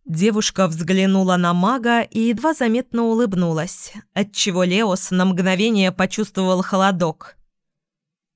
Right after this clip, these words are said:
«Я видела их. Я нашла Шархадарт. Они существуют. Они помогли мне». «Правда? И как?» Хара протянула к нему зудящие от боли руки,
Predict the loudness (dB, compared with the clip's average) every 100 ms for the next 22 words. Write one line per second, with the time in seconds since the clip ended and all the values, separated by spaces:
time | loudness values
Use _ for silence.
0 | _ _ -4 0 0 0 -2 -4 -2 -4
1 | -8 -16 -18 _ _ _ _ -6 0 2
2 | 2 -2 0 0 0 -2 -4 0 0 0
3 | -2 -6 -20 _ _ _ _ 2 4 4
4 | 2 -2 -4 -2 -4 -6 -4 -2 -2 -6
5 | _ -20 _ _ _ _ _ _ _ 2
6 | 2 2 2 2 2 2 0 2 0 -2
7 | -6 _ _ _ _ _ _ _ _ _
8 | _ -2 0 0 0 -2 -6 _ _ -4
9 | 0 -2 -2 -8 -20 _ _ _ _ _
10 | _ _ _ _ -6 0 2 4 2 0
11 | 0 0 0 -2 0 0 0 0 2 2
12 | 0 0 0 0 0 0 0 2 2 0
13 | -2 2 2 2 -2 -4 -2 -2 -2 -8